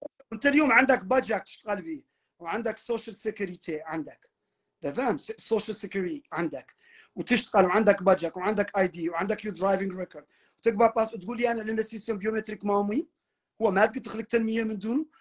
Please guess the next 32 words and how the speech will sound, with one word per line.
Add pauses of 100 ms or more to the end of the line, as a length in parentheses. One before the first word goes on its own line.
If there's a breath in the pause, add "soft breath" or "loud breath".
(120)
ولا
تقدر
تعرف
المواطنين
المرضى
والأصحاء
والفقراء
والأغنياء (240 soft breath)
ودوب
الأمبلوا
من
دون. (140)
يعود
ما
عندك
قاعدة
بيانات. (260 soft breath)
تعرف
ليش
يشتغل
وما
يشتغل،
التلميذ
وما
هو
تلميذ.
أنت
ما
تقدر
تعدل
خطة
التنمية؟